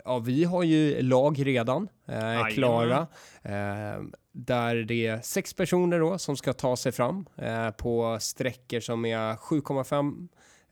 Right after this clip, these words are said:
Speaker 1: kilometer eller tio kilometer eller fem kilometer är de, eh, finns de olika att välja
Speaker 2: Jag
Speaker 1: på.
Speaker 2: måste bara förtydliga, sju komma två.
Speaker 1: Ja, tack,
Speaker 2: Eftersom
Speaker 1: tack.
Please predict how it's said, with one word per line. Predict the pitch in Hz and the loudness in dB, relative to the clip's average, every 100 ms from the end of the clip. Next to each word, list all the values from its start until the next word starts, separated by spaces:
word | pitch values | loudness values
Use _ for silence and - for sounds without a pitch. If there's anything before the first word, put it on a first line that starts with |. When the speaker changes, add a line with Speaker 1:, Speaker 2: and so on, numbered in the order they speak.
| 139 | -10
Speaker 1:
kilometer | - 139 139 135 - 135 131 131 - - | 0 2 4 2 0 0 0 -4 -14 -10
eller | 117 | -10
tio | - 135 123 | -6 -2 -2
kilometer | 107 120 117 113 113 | -2 -2 -2 -2 -4
eller | 101 107 | -6 -8
fem | - 127 110 | -6 -4 -4
kilometer | - 104 101 101 - - 92 | -6 -10 -10 -12 -14 -14 -12
är | 98 104 | -10 -8
de, | 98 98 98 113 - - - - | -8 -10 -10 -14 -18 -20 -20 -10
eh, | 104 | -10
finns | - 104 101 | -4 -4 -4
de | 110 104 | -6 -6
olika | 101 104 - 107 | -6 -8 -8 -8
att | 92 - - | -8 -10 -2
välja | 127 131 147 135 | 0 4 4 2
Speaker 2:
Jag | 127 | 0
Speaker 1:
på. | |
Speaker 2:
måste | 104 107 123 | -2 -4 -6
bara | 120 | -8
förtydliga, | 123 123 113 107 | -8 -8 -8 -8
sju | - 131 120 | -10 -10 -10
komma | 127 113 - | -10 -12 -12
två. | 117 120 113 113 - | -18 -16 -18 -20 -12
Speaker 1:
Ja, | 131 127 - _ _ _ | -4 -4 -6 _ _ _
tack, | - 143 | 0 2
Speaker 2:
Eftersom | 156 - 143 - 117 160 113 104 | 0 -4 -10 -4 0 0 -2 -6
Speaker 1:
tack. | 110 | -12